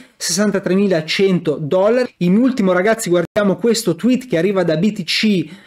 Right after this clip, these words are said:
Fuel che mostra come l'attuale andamento di Bitcoin sia molto somigliante, quindi il frattale di Bitcoin sia somigliante a questo Gian-, Justin Mamis Sentiment Cycle, quindi esattamente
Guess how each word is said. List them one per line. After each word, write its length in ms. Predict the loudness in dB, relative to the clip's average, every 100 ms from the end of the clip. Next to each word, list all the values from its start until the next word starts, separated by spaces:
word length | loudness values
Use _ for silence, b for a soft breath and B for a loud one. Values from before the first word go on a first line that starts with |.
| B _ -2
Fuel 380 | 2 4 2 0
che 140 | 0
mostra 400 | 2 2 -2 -4
come 540 | 0 2 2 -2 -10 -8
l'attuale 840 | -2 -2 -2 -2 0 0 0 -2 -2
andamento 800 | -2 0 2 2 2 0 -2
di 260 | -4 0 0
Bitcoin 540 | 2 -2 -2 0 0
sia 680 | -2 -2 0 0 -2 -10 -8
molto 380 | 0 2 2 0
somigliante, 560 | -4 -2 0 0 0 -2
quindi 220 | 0 0
il 80 | -2
frattale 540 | -4 -6 -2 0 0
di 80 | 0
Bitcoin 580 | -2 -2 0 2 0 -2 -6 B
sia 160 | -4 -4
somigliante 640 | 0 0 2 0 0 0
a 80 | -2
questo 400 | 0 0 0 -2
Gian-, 440 | 0 0 2 0 -2
Justin 640 | -2 0 -2 0 0 0
Mamis 680 | -2 0 2 2 0 -4 -8 B B
Sentiment 800 | -8 -2 0 0 0 0 -2 -6
Cycle, 600 | -6 -4 -2 -2 -2 -4
quindi 440 | 0 2 2 2
esattamente 800 | 0 -2 0 0 0 0 -2 -4